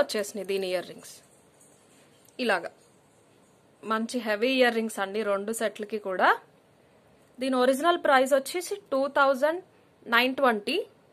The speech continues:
After discount, టూ థౌజండ్ సిక్స్ ట్వంటీ ఎయిట్. ఫ్రీ షిప్పింగ్ అండి. టూ థౌజండ్ సిక్స్ ట్వంటీ ఎయిట్ ఫ్రీ షిప్పింగ్. ఇది ఈ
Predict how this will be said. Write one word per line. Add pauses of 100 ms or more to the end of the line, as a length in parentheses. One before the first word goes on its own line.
(1300)
After
discount, (480)
టూ (160)
థౌజండ్
సిక్స్
ట్వంటీ (160)
ఎయిట్. (1000)
ఫ్రీ
షిప్పింగ్
అండి. (560)
టూ (180)
థౌజండ్
సిక్స్
ట్వంటీ
ఎయిట్
ఫ్రీ (100)
షిప్పింగ్. (1900)
ఇది
ఈ